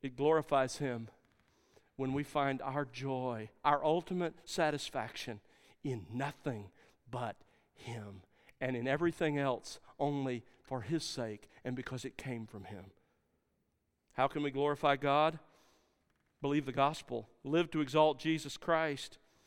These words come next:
Offer praise, adoration, and thanks.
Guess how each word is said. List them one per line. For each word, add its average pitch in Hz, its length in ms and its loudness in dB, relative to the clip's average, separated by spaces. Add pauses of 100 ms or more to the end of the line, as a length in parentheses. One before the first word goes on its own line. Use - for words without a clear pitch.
(140)
Offer 175 360 12
praise, 180 480 6
adoration, 165 580 6
and 147 100 0
thanks. 170 540 2